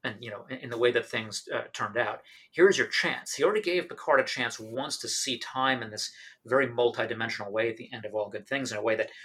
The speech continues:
had to go beyond normal human comprehension. So I think it's gonna be a little more than just,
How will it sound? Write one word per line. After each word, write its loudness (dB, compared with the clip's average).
had 2
to -4
go 8
beyond 0
normal -4
human -8
comprehension. -2
So 4
I 6
think 2
it's 6
gonna 0
be 0
a 8
little 2
more 4
than -6
just, 2